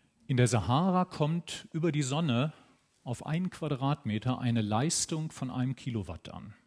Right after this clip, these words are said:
Das ist eine Menge. Da könnten Sie eine tausend Watt Birne mit betreiben oder zehn, hundert Watt Birnen mit einem Quadratmeter Sonnenenergie der Sahara.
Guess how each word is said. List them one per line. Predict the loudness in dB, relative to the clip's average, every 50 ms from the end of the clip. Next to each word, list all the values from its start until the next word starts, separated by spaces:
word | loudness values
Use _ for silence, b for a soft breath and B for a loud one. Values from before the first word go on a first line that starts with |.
| _ _ _ _ _ _ _ _ _ _ _ _ _ _ _ _ _ _ _ _
Das | -14 -12 -12
ist | -10 -12 -12 -12 -12 -14 -16 -16 _ _ _ _ _ _
eine | -4 -2
Menge. | 0 0 0 0 -4 -8 -12 _ _ _ _ _ _ _ _ _ _ _ _ _ _ -12
Da | -12 -8
könnten | -4 -4 -4 -4 -4 -4 -4
Sie | -2 0
eine | 0 0 -2
tausend | -4 -4 -4 -4 -2 -2 -2 -2 0
Watt | 0 -2 -2 -4 _ -4
Birne | -2 0 0 2 2 2 0 0 B B B B B B B B B B B B B B B B B _ _
mit | -6 -6 -6 -8 -16 -16 -12 _
betreiben | -10 -10 -4 -4 0 0 0 -2 -4 -10 -16 -10 -8
oder | -6 -6 -4
zehn, | -2 0 2 2 2 4
hundert | 4 4 4 4 2 0 -4
Watt | -10 -10 -10 _
Birnen | -8 -8 -8 -8 -10 -10 -12 -14 -20 _ _ _ _ _ _ _ _ _
mit | -10 -6
einem | -2 0 0 0 0
Quadratmeter | -2 -2 -2 -2 0 0 0 0 -2 -2 -4 -4 -2 0 -2
Sonnenenergie | -2 -2 -2 0 0 0 0 0 0 0 0 0 0
der | 0 0
Sahara. | 0 0 0 0 2 0 0 0 -2 -4 -8